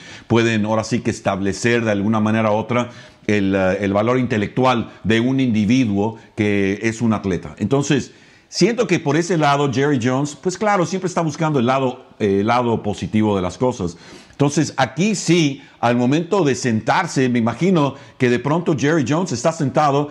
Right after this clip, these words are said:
ahí viendo al jugador en vivo y en directo en esta, en esta entrevista virtual y él puede también sentir y captar qué es lo que está diciendo, cómo se está diciendo, porque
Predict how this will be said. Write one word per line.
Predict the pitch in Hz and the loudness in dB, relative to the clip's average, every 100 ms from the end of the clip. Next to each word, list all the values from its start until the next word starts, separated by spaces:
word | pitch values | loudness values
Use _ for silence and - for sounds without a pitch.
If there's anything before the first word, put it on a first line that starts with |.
| - - | -8 -2
ahí | 117 131 151 170 - - | 2 4 2 0 -12 -4
viendo | 107 127 196 202 143 127 - - | 2 2 2 2 0 0 -6 -2
al | 123 | -2
jugador | 127 131 139 123 135 - | 0 2 2 2 0 0
en | 120 110 | -2 2
vivo | 151 170 | 2 2
y | 139 | 2
en | 120 | 2
directo | 139 147 139 127 123 - | 2 0 0 -2 -4 -4
en | 110 117 | 0 0
esta, | 147 165 143 123 104 95 113 | 0 0 0 2 0 -4 -2
en | 113 | 0
esta | 127 143 | 0 -2
entrevista | 123 107 110 127 135 127 | 0 0 2 0 0 -2
virtual | 127 123 117 123 - - - 170 | 0 0 0 0 -4 -18 -6 2
y | 156 | 4
él | 175 208 | 2 0
puede | 165 196 233 | 2 2 2
también | - 139 127 147 175 180 | -2 -2 2 2 2 -2
sentir | - 143 123 127 151 190 | -4 -2 0 2 2 0
y | |
captar | - 123 - 135 139 - - - - | -4 -4 0 2 0 -4 -20 -6 2
qué | 175 | 2
es | 190 | 2
lo | 180 | -2
que | 135 | -4
está | 139 135 | -2 0
diciendo, | 135 131 135 147 - | 0 0 0 -2 0
cómo | 151 196 208 | 2 2 0
se | 170 | -4
está | 120 120 | -4 0
diciendo, | 120 110 117 131 135 | 0 0 0 0 0
porque | 110 123 110 | -2 0 -2